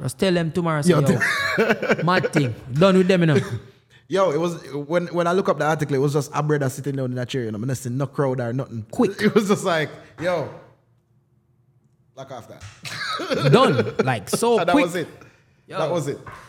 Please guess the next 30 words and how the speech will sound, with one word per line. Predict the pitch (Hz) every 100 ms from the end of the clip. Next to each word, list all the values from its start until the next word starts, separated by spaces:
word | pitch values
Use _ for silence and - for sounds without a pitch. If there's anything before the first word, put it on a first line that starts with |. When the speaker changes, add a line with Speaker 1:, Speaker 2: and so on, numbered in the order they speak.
| - _
Speaker 2:
But | 165 151 180
I |
personally | 196 247 233 220 214
feel | 214 196
like | 185 185
it, | 180 -
it | 175
shouldn't | 165 196 180
have | 175
been | 175
accepted | 160 165 160 151
in | 143
the | 139
first | 143 139 -
place. | 135 170 -
I | 117
feel | - 135
like, | 120 110 101 - _ _ _ _ _
you | 160
know, | 170
there | 165 151
sh-, | -
there | - 156
should | 175 160
be | 160
a |
certain | 160 185 139 143
level | 143 131 139
of | 135
respect | 139 - 135 - -